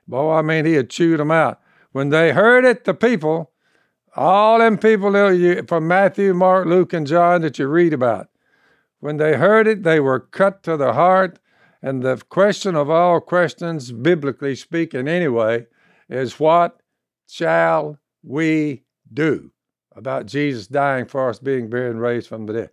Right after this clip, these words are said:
What do we do?" First thing out of their mouth, going in the book of Acts,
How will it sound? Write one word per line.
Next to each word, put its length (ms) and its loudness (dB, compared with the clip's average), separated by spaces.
What 160 -2
do 80 -4
we 140 0
do?" 280 -2
First 320 -2
thing 300 0
out 220 4
of 60 0
their 200 4
mouth, 500 2
going 280 -2
in 120 -4
the 80 -6
book 260 -4
of 100 -6
Acts, 300 0